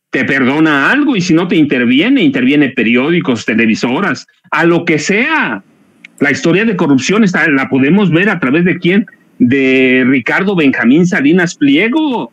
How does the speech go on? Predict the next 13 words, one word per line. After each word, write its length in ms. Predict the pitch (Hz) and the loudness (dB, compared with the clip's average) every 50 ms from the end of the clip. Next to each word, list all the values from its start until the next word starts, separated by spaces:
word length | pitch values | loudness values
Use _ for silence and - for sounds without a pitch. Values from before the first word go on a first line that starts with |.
| _ _ _ | _ _ _
Sí, 180 | - - 226 269 | -2 0 0 2
es 120 | 269 247 | 2 2
una 120 | 294 277 | 2 2
historia 380 | 240 196 - 269 254 262 262 233 | 2 0 0 0 2 2 2 2
riquísima 560 | 220 190 170 180 214 240 247 - 226 196 180 | 2 0 0 0 0 0 0 2 2 2 4
en 140 | 165 143 123 - - | 4 2 2 0 -2
corrupción 560 | 165 151 143 143 127 117 - - 214 240 233 | -2 0 2 2 2 2 0 0 2 2 2
del 200 | 226 202 180 180 | 2 2 0 0
periodismo 640 | - 147 139 135 135 127 139 185 202 180 233 233 | 0 0 2 2 2 2 2 2 2 2 2 2
y 60 | 233 | 2
de 100 | 180 156 | 2 0
los 180 | 127 120 117 - | 0 -2 -4 -4
periodistas, 880 | - 139 123 123 120 117 127 185 208 196 - 120 107 104 - - - | -2 0 2 2 2 4 2 2 2 0 -2 -4 -8 -8 -10 -14 -20